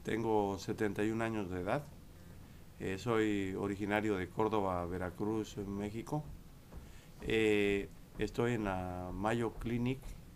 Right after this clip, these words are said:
eh, por un problema de cáncer de próstata. Este problema de cáncer de próstata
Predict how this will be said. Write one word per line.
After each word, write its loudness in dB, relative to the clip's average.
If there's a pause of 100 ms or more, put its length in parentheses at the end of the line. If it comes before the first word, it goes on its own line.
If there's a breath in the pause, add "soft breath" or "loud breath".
(380 loud breath)
eh, 4 (160)
por 0
un -4 (100)
problema 2
de -4
cáncer -2
de -6
próstata. -2 (1160 loud breath)
Este 0
problema 0
de 2
cáncer -2
de -2
próstata -4